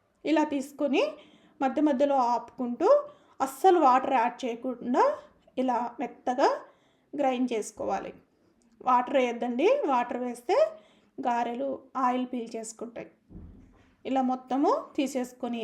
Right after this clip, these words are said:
మిగతా పెసలను కూడా కొద్దిగా పావు వంతు పెసల్ని పక్కకు తీసేసుకొని మిగతా పెసలను కూడా గ్రైండ్ చేసుకొని పెట్టుకోవాలి. ఇప్పుడు పక్కకు తీసి ఉంచుకున్నాం కదా, ఆ పెసల్ని మిక్సీ జార్లోకి వేసుకొని అలాగే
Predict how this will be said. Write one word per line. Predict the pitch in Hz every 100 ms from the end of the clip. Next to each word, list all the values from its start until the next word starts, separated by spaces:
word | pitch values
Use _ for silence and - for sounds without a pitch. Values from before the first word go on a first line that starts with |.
| -
మిగతా | 254 254 285 285
పెసలను | 262 247 240 233
కూడా | 240 254 539 622 - _ _ _ _ -
కొద్దిగా | 320 254 311 302 - -
పావు | 294 269 277
వంతు | 254 247 262
పెసల్ని | 254 247 254 285 539 -
పక్కకు | 269 247 247
తీసేసుకొని | 254 247 233 - 226 240 -
మిగతా | 254 247 302
పెసలను | 294 262 247 269 226
కూడా | 240 427 587 - _ _ _ _ _
గ్రైండ్ | 302 285 262 269
చేసుకొని | 262 254 - 233 285 587 622 - _ _ _ -
పెట్టుకోవాలి. | 269 - 220 220 196 - _ _ _ _ _ _ _ -
ఇప్పుడు | 254 294 571 - -
పక్కకు | 285 330 330
తీసి | 311 294 277
ఉంచుకున్నాం | 262 - 262 262 247
కదా, | 254 415 523 - _ 269
ఆ | -
పెసల్ని | 254 254 247 240 240 233 - -
మిక్సీ | 277 - 285
జార్లోకి | 262 247 240 233 220
వేసుకొని | 240 220 - 240 311 587 - - _ _ _ _ _ _ - -
అలాగే | 294 277 269